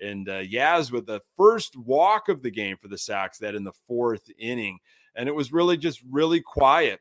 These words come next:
after the first inning. I couldn't believe it. I was thinking to myself, "This can't happen again. This can't happen where the Sox score all their runs in the first inning by home run and they're quiet." And sure enough, that is what was happening with this team offensively. I, I just can't believe the stretch that they're on.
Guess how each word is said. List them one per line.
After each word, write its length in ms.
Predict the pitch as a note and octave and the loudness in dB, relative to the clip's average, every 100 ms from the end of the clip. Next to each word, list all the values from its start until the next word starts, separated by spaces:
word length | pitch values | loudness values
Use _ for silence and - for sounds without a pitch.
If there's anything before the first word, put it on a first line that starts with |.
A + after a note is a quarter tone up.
| - | -8
after 340 | B2 B2 - B2+ | -4 -4 -6 -10
the 120 | B2 | -8
first 440 | - C3+ B2+ - | -2 0 -2 -6
inning. 360 | A#2 C3 C3 F#2+ | -8 -6 -6 -8
I 80 | G#2+ | -6
couldn't 320 | - E3 C3+ | -2 -2 -2
believe 420 | A#2+ B2 D#3+ G#2 | -2 0 -2 -4
it. 80 | F2 | -6
I 120 | A#2+ | -6
was 180 | C#3 - | -6 -6
thinking 240 | F3+ F3+ | -6 -4
to 60 | D#3 | -4
myself, 400 | C#3+ B2 D3 C3+ _ _ G#3+ | -6 -4 -4 -4 _ _ -8
"This 180 | A#3 | -8
can't 300 | - A3+ F#3+ | -2 0 0
happen 400 | B2 C3 D3 - | 0 0 0 -2
again. 400 | G2+ F2 G#2 F2+ - - | -8 -4 -4 -4 -8 -10
This 200 | D3+ - | -10 -8
can't 320 | G3 G3+ F3+ | -4 -2 -2
happen 520 | D#3 D#3+ D#3 E3 D#3 | 0 0 0 -2 -2
where 100 | C3 | -2
the 100 | B2 | -4
Sox 460 | - C#3 C3+ C#3 - | -4 0 0 -2 -6
score 320 | - C#3+ C3+ | -6 -2 0
all 160 | C3 C3 | 0 0
their 160 | C3+ | -2
runs 380 | B2 B2+ B2 A2+ | 0 0 -2 -4
in 80 | A2+ | -10
the 80 | G#2+ | -8
first 420 | C3 B2+ A#2+ B2+ | -4 -4 -4 -6
inning 220 | B2 A#2 | -6 -4
by 180 | A2+ A2 | -2 -2
home 340 | A2 A#2 A#2 | -4 -6 -4
run 240 | A#2 A#2 G#2+ _ _ A2+ | -4 -4 -8 _ _ -12
and 100 | A2+ | -8
they're 120 | A2 | -8
quiet." 560 | - B2 A#2+ A#2 G#2 | -6 0 2 2 -2
And 120 | G2+ - | -8 -12
sure 300 | - C#3 C#3 | -4 -2 0
enough, 420 | C3 C#3 A2+ - | 2 2 0 -4
that 200 | A2+ B2 | -6 -4
is 160 | A2+ A2 | -6 -6
what 160 | A#2+ | -8
was 140 | A2 - | -8 -4
happening 520 | A2+ B2+ - G2+ F#2 | 0 0 -2 -10 -12
with 160 | G2 | -14
this 160 | G2+ - | -14 -18
team 360 | - B2+ B2+ A#2 | -14 -10 -6 -4
offensively. 800 | A2 - A2+ A#2+ G2+ F2 F2 F2 | -4 -6 -10 -10 -14 -16 -12 -10
I, 260 | G2 G#2+ | -8 -6
I 40 | B2 | -8
just 240 | C3+ - | -10 -10
can't 200 | D3 C3+ | -8 -8
believe 460 | A2 G#2 B2+ E3 A2+ | -8 -8 -8 -8 -8
the 100 | G#2 | -12
stretch 500 | - - C3 - - | -12 -4 -2 -2 -6
that 140 | G#2+ | -10
they're 220 | G#2 F#2+ | -6 -6
on. 240 | F#2 F#2 | -6 -8